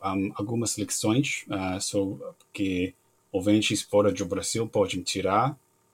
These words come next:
ah, do que está acontecendo no Brasil, ah, agora, como, ah, ah, ahm, eh,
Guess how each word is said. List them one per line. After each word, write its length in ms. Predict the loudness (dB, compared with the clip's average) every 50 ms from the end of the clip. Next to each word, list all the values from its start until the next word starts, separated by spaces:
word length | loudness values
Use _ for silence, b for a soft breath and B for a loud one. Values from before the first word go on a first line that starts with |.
| _ _ _
ah, 380 | -6 -4 -4 -2 -2 -2 -4 -4
do 160 | -4 -6 -4
que 120 | -2 -2
está 320 | -2 -2 -2 -2 0 0 0
acontecendo 760 | -2 -4 -6 -6 -6 -6 -4 -2 0 0 0 0 0 0
no 140 | -2 -2 -2
Brasil, 520 | -2 -4 -4 -4 -2 -2 0 0 -2 -4 -8 _ -14
ah, 300 | -10 -8 -8 -6 -4 -4
agora, 460 | -2 2 4 6 6 6 4 2 -8 -12
como, 380 | -8 -6 -4 -2 -2 -4 -4 -6 _ _ _ _ _ _ _ _ _
ah, 380 | -4 -4 -2 -2 -2 -2 -4 -4 -6 -10 _ _ _ _ _ _ _ _ _
ah, 320 | -12 -10 -8 -8 -8 -10 -12 -14 _ _ _ _ _ _ _ _ _ -14
ahm, 560 | -14 -12 -12 -12 -12 -12 -14 -14 -14 -16 -16 -18 _ _ _ _ -20 -20 -20 _ _ _ _ _ _ _ _ _ _ _
eh, 880 | -16 -14 -12 -12 -10 -10 -10 -10 -10 -12 -10 -10 -12 -10 -10 -12 -12 -12